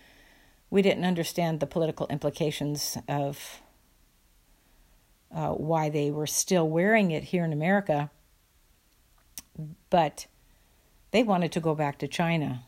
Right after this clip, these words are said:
and they wanted to assimilate back into Chinese culture very easily and not stand out or not suffer punishment, uh,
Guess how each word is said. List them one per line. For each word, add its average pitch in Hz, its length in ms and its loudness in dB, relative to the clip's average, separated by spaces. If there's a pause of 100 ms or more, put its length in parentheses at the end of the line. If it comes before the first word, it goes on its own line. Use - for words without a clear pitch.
(220)
and 147 180 -4
they 151 100 -2
wanted 151 300 -4
to 160 160 0
assimilate 160 560 0
back 143 220 0
into 156 220 -4
Chinese 151 460 -2
culture 165 340 0
very 143 300 -2
easily 151 500 0 (840)
and 160 160 2
not 156 200 0
stand 156 440 -2
out 170 340 2
or 151 140 -2
not 143 260 -4
suffer 156 560 0 (1300)
punishment, 185 760 0 (540)
uh, 147 360 -4